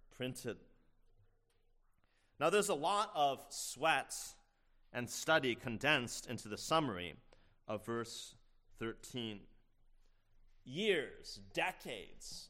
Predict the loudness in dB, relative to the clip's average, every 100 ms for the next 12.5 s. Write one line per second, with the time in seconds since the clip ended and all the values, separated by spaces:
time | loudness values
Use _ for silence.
0 | -8 -8 -6 -4 -2 -2 -4 -8 -10 -2
1 | 0 0 0 -6 -12 -16 -16 -18 _ _
2 | _ _ -2 2 2 0 -8 -20 _ _
3 | _ 4 6 8 6 4 2 -2 -8 -10
4 | -14 -20 -20 -20 -20 -8 0 2 4 2
5 | -2 -6 0 2 0 -4 -4 -4 -10 -20
6 | -20 -12 -4 4 6 6 2 -4 -8 -10
7 | -10 -4 -2 -2 -4 2 4 2 0 -8
8 | -20 _ _ _ _ _ _ _ -8 -4
9 | -2 -2 -4 -6 -6 -8 -12 -6 -4 -4
10 | -6 -12 -20 _ _ _ _ _ _ _
11 | _ _ _ -12 -12 -8 -10 -10 -16 -14
12 | -14 -12 -12 -12